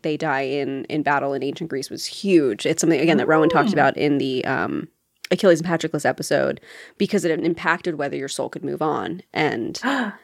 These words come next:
Speaker 1: so what he did was
Speaker 2: Oh,
Speaker 1: not only just
Speaker 2: yeah.
Speaker 1: symbolically really thoughtful, but it meant that he,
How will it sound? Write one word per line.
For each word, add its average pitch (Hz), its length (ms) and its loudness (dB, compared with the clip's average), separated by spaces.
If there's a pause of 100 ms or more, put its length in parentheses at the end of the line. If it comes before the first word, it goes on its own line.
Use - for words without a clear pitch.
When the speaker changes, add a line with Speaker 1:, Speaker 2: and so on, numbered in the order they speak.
(120)
Speaker 1:
so 160 300 2
what 165 200 2
he 180 200 -6
did 170 320 2
was 240 140 6
Speaker 2:
Oh, 320 60 8
Speaker 1:
not 311 180 6
only 370 280 8
just 370 200 2
Speaker 2:
yeah. 339 120 -2
Speaker 1:
symbolically 170 1000 2
really 139 440 -6
thoughtful, 156 580 4
but 170 140 2
it 170 180 4
meant 165 220 4
that 127 120 0
he, 156 240 2